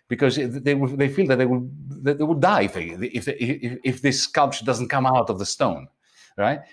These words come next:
Um, and they're not doing it for money. They're not doing it for fame. They love money. They love fame, and they need the fame, and they need the money. But if they do it for the fame or the money, they're not good artists. I think that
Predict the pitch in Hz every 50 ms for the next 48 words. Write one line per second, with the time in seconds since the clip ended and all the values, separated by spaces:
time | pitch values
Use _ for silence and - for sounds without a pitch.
0 | - _ _ - - 131 135 135 131 131 131 - _ _ _ _ - 127 139 139
1 | 151 170 185 214 170 110 98 123 131 160 180 175 139 107 - - 92 73 71 67
2 | - - 107 131 127 117 127 139 135 143 135 131 120 107 - 98 - - 98 85
3 | 87 104 - - - - 131 127 120 127 165 202 233 220 175 147 104 82 73 -
4 | - _ _ _ _ _ - 123 120 131 131 147 170 196 185 - - 147 104 82
5 | 85 92 - 131 139 156 156 170 196 220 226 226 190 190 147 123 - - 143 147
6 | 147 147 139 139 139 143 165 170 147 156 156 160 165 151 120 107 135 156 220 226
7 | 285 262 185 208 277 277 277 - 202 156 147 131 175 175 175 156 143 135 127 123
8 | 147 160 127 107 101 104 107 127 120 113 - 135 113 - _ _ _ - - 127
9 | 123 - - - - - - - - - - - - - - - - - _ -
10 | 139 139 - - - 247 247 208 143 135 180 196 185 139 107 - - -